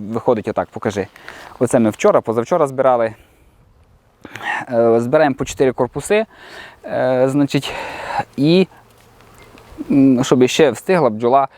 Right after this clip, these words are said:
хоч трохи нароститися в зиму. Е, чому ми так прийняли рішення збирати потроху? Е, чому? Бо в нас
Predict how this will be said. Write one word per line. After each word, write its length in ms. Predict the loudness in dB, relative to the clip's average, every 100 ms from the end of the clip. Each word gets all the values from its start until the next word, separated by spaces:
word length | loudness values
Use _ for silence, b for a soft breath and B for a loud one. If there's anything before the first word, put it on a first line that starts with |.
| b -14
хоч 220 | -14 -6
трохи 320 | -2 -2 -2
нароститися 640 | -4 -4 -6 -8 -2 -2 -2
в 60 |
зиму. 340 | -2 -2 -2 -8 B B B B -8
Е, 720 | 0 2 2 2 2 0 -4 B B B -20 -16 -14
чому 220 | -6 -2
ми 100 | 0
так 140 | 0 0
прийняли 340 | -2 0 0
рішення 460 | -2 -2 0 0 -2 -12 -20 -18 -8
збирати 440 | -2 2 4 2 0
потроху? 560 | 0 2 2 0 -4 B B B B -20 -16
Е, 400 | -12 -10 -6 -6 -6
чому? 300 | -4 -2 0
Бо 340 | 4 4 4
в 140 | 0 -2
нас 320 | -2 -2